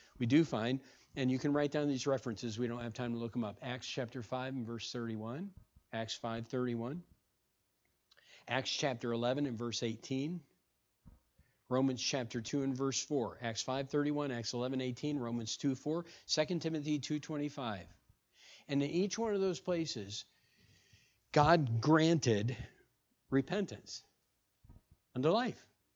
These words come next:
Do you know God did that with Cornelius? God granted repentance. You say, "Well, Pastor, you're, you're bringing in Calvinism." No, I'm not. I'm just trying to share with you what the Scriptures tell us.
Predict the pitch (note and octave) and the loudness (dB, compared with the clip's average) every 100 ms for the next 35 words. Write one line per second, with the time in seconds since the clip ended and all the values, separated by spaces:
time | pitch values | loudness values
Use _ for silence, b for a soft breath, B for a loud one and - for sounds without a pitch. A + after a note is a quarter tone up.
0 | _ _ _ _ b b b b b _ | _ _ _ _ b b b b b _
1 | _ F#3 A3 D#3+ F3 D#3 F3 G3 F3 F3 | _ 4 4 4 2 4 2 2 -2 -2
2 | D#3 D#3+ F#3 B3+ D4 - - _ _ - | 0 4 2 2 -2 -6 -10 _ _ -20
3 | _ _ _ _ _ _ _ _ _ - | _ _ _ _ _ _ _ _ _ -2
4 | G3 A#3 B3 A#3 D#3+ D#3 D#3+ D#3+ F#3 A2 | 0 2 0 -2 -2 0 0 -2 -4 -6
5 | - C#3 D3 A#2 G#2+ - - - A#2+ A#2+ | -6 -2 -2 -2 -4 -6 -6 -2 -2 -2
6 | - G#2 G2+ F2+ b b b b b b | -4 -2 -2 -6 b b b b b b
7 | - G#2+ - - - C#3 C#3+ C3 A2+ C3 | -10 -10 -10 -8 2 4 6 4 2 2
8 | B2+ A2 G2 - A2+ F3 F#3+ G#3 A#3 D#3+ | 2 0 -4 -4 -4 0 0 2 0 -2
9 | F2+ A2 A#2 D3+ - F3+ F#3+ E3+ G3 G#3 | -4 -6 -4 -6 -4 -4 -2 -2 0 0
10 | C#3 B2 B2 B2+ C3 B2+ C3 - C#3 - | 0 0 0 -2 -4 -2 -4 -2 -4 -4
11 | C3+ - G#3+ A#2 - - | -4 -4 -6 -6 -10 -16